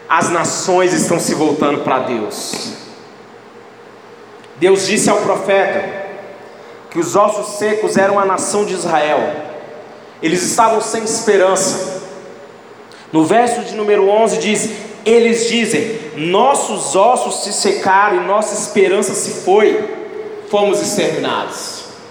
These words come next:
Isso aqui reflete o coração de muita gente nesses dias. Há muitas pessoas que estão sem esperança.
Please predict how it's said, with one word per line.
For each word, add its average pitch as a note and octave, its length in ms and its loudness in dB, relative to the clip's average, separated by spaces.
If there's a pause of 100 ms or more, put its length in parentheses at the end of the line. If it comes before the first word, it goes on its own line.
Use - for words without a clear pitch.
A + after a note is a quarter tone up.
(1300)
Isso F#3 220 2
aqui A3 160 2
reflete G#3+ 460 4
o - 60 -6
coração G3 400 0
de F#3+ 120 -4
muita G3 320 0
gente E3+ 340 -2
nesses C#3 300 -6
dias. - 720 -8 (760)
Há E3 140 2
muitas A#3+ 400 0
pessoas G#3 440 2
que - 80 -6
estão G3 200 0
sem G3+ 160 0
esperança. - 920 0